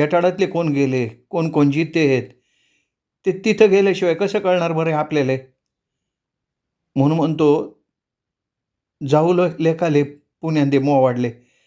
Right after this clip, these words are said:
तिथं जाण्यासाठी गाड्या तर लागूनच आहेत. चलता काय मग?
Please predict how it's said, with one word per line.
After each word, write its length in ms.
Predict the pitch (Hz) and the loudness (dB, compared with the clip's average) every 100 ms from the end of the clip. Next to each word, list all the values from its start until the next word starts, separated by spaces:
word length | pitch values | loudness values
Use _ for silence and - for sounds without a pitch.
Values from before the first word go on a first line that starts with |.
| _ _ _ _ _ _ _ _ | _ _ _ _ _ _ _ _
तिथं 200 | 196 160 | -2 0
जाण्यासाठी 560 | 156 165 175 156 160 156 | 2 2 0 0 0 2
गाड्या 260 | 156 165 156 | 2 2 0
तर 80 | 151 | 2
लागूनच 480 | 165 170 170 143 160 | 0 0 0 0 0
आहेत. 100 | 147 - _ _ _ _ _ _ _ _ _ _ _ _ _ _ _ _ _ - | -4 -8 _ _ _ _ _ _ _ _ _ _ _ _ _ _ _ _ _ -2
चलता 240 | 156 143 143 | 0 0 0
काय 160 | 123 | 0
मग? 300 | 127 156 160 | 0 -2 -4